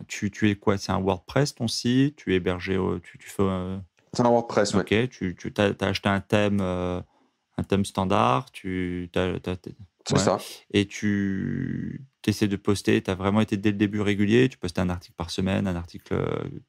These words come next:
Speaker 1: t'a-, t'avais une planification, comment, comment tu t'organisais ?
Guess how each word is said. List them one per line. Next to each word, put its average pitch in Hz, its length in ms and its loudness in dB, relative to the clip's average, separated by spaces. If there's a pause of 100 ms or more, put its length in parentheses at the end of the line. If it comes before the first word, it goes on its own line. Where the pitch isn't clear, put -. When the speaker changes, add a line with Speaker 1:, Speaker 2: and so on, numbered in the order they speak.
Speaker 1:
t'a-, 92 120 0
t'avais 101 220 2
une 104 120 4
planification, 107 1000 0
comment, 95 300 0 (520)
comment 107 200 4
tu - 120 -6
t'organisais ? 101 440 2